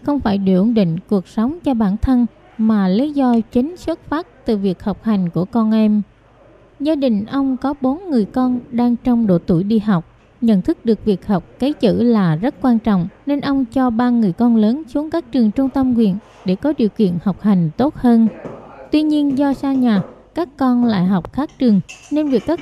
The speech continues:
con tự dạy bảo, chăm sóc nhau hết sức bất cập. Cách đây chưa lâu,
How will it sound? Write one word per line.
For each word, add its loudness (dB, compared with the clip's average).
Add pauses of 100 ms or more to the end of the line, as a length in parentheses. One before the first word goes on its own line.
(120)
con -2
tự -2
dạy 0
bảo, -2 (120)
chăm 2
sóc -8 (100)
nhau 2 (160)
hết -2
sức -4
bất -4
cập. -2 (760)
Cách -6
đây 2
chưa 2
lâu, 2